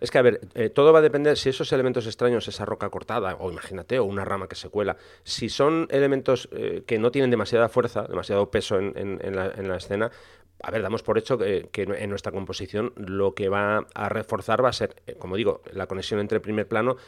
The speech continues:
y el fondo. Si, si hemos hecho una, ya digo, una buena conexión, ¿eh? A ver, si solamente hemos puesto en el primer plano una roca, un grupo de flores,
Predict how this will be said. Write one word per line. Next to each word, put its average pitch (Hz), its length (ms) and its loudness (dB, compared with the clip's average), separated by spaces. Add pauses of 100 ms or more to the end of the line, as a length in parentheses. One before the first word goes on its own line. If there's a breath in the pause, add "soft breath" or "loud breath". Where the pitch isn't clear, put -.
(160 loud breath)
y 107 80 -2
el 95 60 0
fondo. 110 180 0
Si, 113 260 -6
si - 160 -4
hemos 113 200 0
hecho 120 260 2
una, 110 320 0
ya 107 140 4
digo, 117 120 4
una 104 140 2
buena 107 240 2
conexión, 104 440 -2
¿eh? 120 60 -6 (260 loud breath)
A - 60 0
ver, 110 120 2
si 107 120 -8
solamente 131 360 2
hemos 127 160 0
puesto 127 180 2
en 120 100 4
el 113 60 0
primer 117 240 4
plano 110 480 4
una 107 460 4
roca, 101 260 0
un 101 80 -2
grupo 107 240 -2
de 107 100 2
flores, 87 460 0